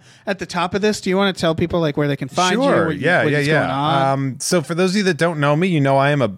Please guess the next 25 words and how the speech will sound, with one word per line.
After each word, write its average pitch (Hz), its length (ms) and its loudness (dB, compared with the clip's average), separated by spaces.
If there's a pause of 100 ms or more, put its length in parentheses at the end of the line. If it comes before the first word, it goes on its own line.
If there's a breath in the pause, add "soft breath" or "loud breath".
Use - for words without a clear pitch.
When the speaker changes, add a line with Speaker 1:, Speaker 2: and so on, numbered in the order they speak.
Speaker 2:
a, 120 180 0
I'm 117 180 -2
a, 104 200 -2
a 107 80 -6
Christmas - 480 -2
simp. 135 420 -4 (500)
I, 110 160 2
I 107 140 2
love 117 300 0
me 139 140 0
some 131 200 -2
Speaker 1:
You 202 140 2
are. 214 40 4
Speaker 2:
Christmas. 123 520 -2
I, 117 300 0
um, 113 360 0
I, 117 200 -2
I 120 120 -2
went 135 220 -2
on 131 100 -2
record 123 400 -2
very 127 240 0
early 123 380 2
on, 123 480 0
uh, 113 400 0